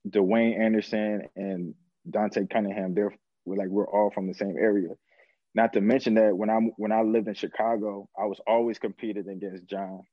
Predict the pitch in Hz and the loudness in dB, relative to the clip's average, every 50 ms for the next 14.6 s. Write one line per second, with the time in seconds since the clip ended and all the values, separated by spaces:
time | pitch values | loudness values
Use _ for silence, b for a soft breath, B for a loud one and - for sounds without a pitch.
0 | _ _ _ _ _ _ - 127 107 95 90 - - _ _ _ _ _ _ 101 | _ _ _ _ _ _ -8 -8 -6 -6 -10 -16 -20 _ _ _ _ _ _ -12
1 | 101 104 - - 110 117 117 113 113 104 - 107 101 - - 117 110 104 95 101 | -12 -12 -6 -2 0 2 2 2 0 -2 -6 -12 -10 -8 -8 -8 -8 -8 -10 -12
2 | 95 117 107 98 - - 104 107 104 101 - _ _ _ _ _ _ _ _ _ | -12 -12 -14 -14 -14 -14 -14 -14 -14 -16 -18 _ _ _ _ _ _ _ _ _
3 | _ _ _ 104 104 104 101 120 120 120 117 117 113 113 107 104 110 - 110 110 | _ _ _ -8 -4 0 0 2 2 4 2 2 2 0 0 -2 -2 -2 -4 -4
4 | 110 101 - - - 131 135 127 123 113 - - - 117 113 113 - - 117 117 | -6 -6 -6 -4 -2 0 0 0 -2 -4 -6 -4 -4 -4 -4 -2 -2 -2 -2 0
5 | 117 110 - - 117 98 - - 117 107 101 98 95 101 101 - - 135 127 123 | -2 -2 -6 -8 -12 -10 -8 -10 -8 -8 -8 -8 -10 -12 -12 -12 -10 -8 -6 -6
6 | 113 104 98 104 101 117 123 123 120 117 110 104 104 104 101 98 90 - _ 95 | -6 -6 -6 -6 -4 0 0 2 2 2 0 -2 -2 -4 -6 -8 -10 -12 _ -8
7 | 113 110 110 110 101 104 - - 107 101 95 98 - - 127 123 123 120 117 110 | -6 -4 -4 -4 -6 -6 -8 -10 -10 -10 -10 -12 -4 0 0 2 4 2 2 0
8 | - 110 110 107 104 107 101 98 98 107 107 107 95 107 104 101 98 101 113 117 | -2 -4 -8 -8 -8 -8 -10 -10 -10 -10 -10 -8 -8 -8 -8 -8 -10 -10 -8 -6
9 | 123 120 113 - 117 110 - - 110 113 117 110 110 107 - - 107 101 95 - | -6 -6 -6 -8 -14 -16 -14 -12 -6 -4 -4 -4 -4 -6 -4 -4 -4 -4 -6 -10
10 | b b b b b _ - 127 135 131 120 135 123 107 110 98 95 101 104 117 | b b b b b _ 0 2 2 2 2 0 0 0 -2 -6 -6 -4 -4 0
11 | 123 131 127 123 120 117 113 110 104 95 - - - _ _ _ _ _ _ _ | 0 2 2 2 0 -2 -2 -4 -6 -8 -12 -16 -20 _ _ _ _ _ _ _
12 | _ _ _ _ _ _ _ _ _ _ _ _ _ _ _ _ _ _ _ _ | _ _ _ _ _ _ _ _ _ _ _ _ _ _ _ _ _ _ _ _
13 | _ - - _ _ _ _ _ _ _ _ _ _ _ _ _ 131 131 - - | _ -20 -20 _ _ _ _ _ _ _ _ _ _ _ _ _ -14 -12 -8 -6
14 | 127 143 160 156 - 139 156 175 175 165 147 - | -4 -2 -4 -4 -2 -4 -2 -2 -2 -2 -4 -4